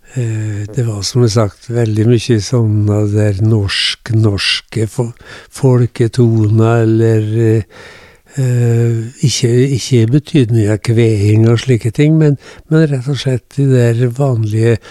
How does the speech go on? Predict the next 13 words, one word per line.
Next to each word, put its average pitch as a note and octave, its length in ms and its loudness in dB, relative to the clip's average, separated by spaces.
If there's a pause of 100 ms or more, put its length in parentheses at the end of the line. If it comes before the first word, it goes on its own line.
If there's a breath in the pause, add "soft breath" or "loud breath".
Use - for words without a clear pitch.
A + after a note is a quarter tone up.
skolesangbokrepertoaret. G#2+ 3000 0 (600 loud breath)
Det B2+ 340 -2
følte D3 460 -2
jeg A#2+ 80 0
vel B2+ 120 0
egentlig A#2 520 -2
at A2+ 260 -6 (160)
det A2 280 -2
kunne G#2+ 340 0
jeg A#2 120 2
så A#2+ 240 2
godt A2 340 0
at A#2 240 -2